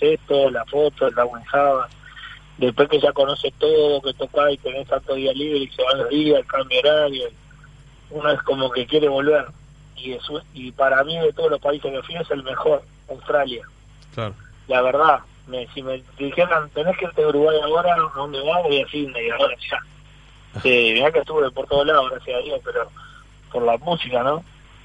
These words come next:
Speaker 1: Pero bueno, este, como que se extrañó porque, claro, muchos días. Y este, cuando uno está lejos, y nosotros éramos en nuestro primer viaje en noventa y siete. En el año noventa y siete no era una gira cualquiera, era,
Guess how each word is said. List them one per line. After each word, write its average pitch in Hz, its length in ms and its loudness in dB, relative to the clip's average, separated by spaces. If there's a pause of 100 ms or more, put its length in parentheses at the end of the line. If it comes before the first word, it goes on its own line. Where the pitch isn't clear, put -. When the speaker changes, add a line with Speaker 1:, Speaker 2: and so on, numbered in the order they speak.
(320)
Speaker 1:
Pero 131 180 4
bueno, 151 300 2
este, 139 280 -10
como 127 320 -12
que 127 500 -4
se 135 60 -2
extrañó 135 500 -2
porque, 202 220 -2
claro, 160 340 0
muchos 143 340 -2
días. 139 320 -4 (960)
Y 127 140 -2
este, 120 360 0
cuando 120 260 0
uno 147 140 2
está 139 180 0
lejos, 151 400 0
y 127 120 -8
nosotros 131 360 -6
éramos 139 320 0 (200)
en 127 140 -6
nuestro 135 300 -8
primer 139 360 0
viaje 143 320 0
en 120 80 -6
noventa 127 280 -6
y - 140 -20
siete. 139 200 -4 (1120)
En 127 140 -4
el 127 60 4
año 135 200 0
noventa 127 280 0
y 127 140 -10
siete 139 640 0 (640)
no 143 100 -2
era 143 160 2
una 135 200 -6
gira 139 280 -12
cualquiera, 123 520 -4
era, 123 340 -4